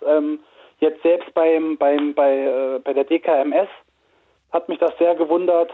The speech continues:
dass ich aufgrund meiner Depressionerkrankung, die in Anführungszeichen geheilt ist, ich bin vor sechs Wochen aus einer Reha wiedergekommen, äh, dass ich da trotzdem immer noch, ähm, negatives Feedback bekomme von Menschen in meinem Umfeld.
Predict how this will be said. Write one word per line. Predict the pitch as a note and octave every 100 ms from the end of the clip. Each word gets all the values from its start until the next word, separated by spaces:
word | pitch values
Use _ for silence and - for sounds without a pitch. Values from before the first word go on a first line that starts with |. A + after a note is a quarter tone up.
| -
dass | D3 -
ich | C#3
aufgrund | C#3 - E3+ F3
meiner | E3+ E3 D#3+ D3+ D3+
Depressionerkrankung, | D#3 D3 - - E3+ G3 F3 - F3+ F3 F3+ D#3+ D3+
die | D#3 D#3 D3+
in | C3 C3+
Anführungszeichen | C#3+ D3+ D3+ D3 - C#3+ C#3+ C#3
geheilt | C#3 C3+ D#3 F3
ist, | F3 -
ich | -
bin | C#3 C#3+
vor | C#3+ C#3
sechs | C#3+ -
Wochen | D3 C#3
aus | C3+
einer | C3
Reha | C3+ E3+ F3
wiedergekommen, | E3+ D#3 D3+ D#3+ D#3+ - _ _ _ _ _ _ _ _ -
äh, | D3 D#3 D#3 D#3 D#3+ -
dass | E3 F#3
ich |
da | E3 D#3
trotzdem | - G3 - F#3+ E3+
immer | F3 G3+
noch, | G3 G3 - - D#3
ähm, | F3 F3+ F#3 F3+ F#3 D#3+ _ D3
negatives | C#3 E3 F#3 G3+ - F3+ -
Feedback | - - C#3 -
bekomme | - C#3 C3 B2 -
von | - C#3 C3+ C3+ C3+
Menschen | C#3+ D#3+ E3 D#3 C#3
in |
meinem | C3+ C3+
Umfeld. | C3 D3 - C3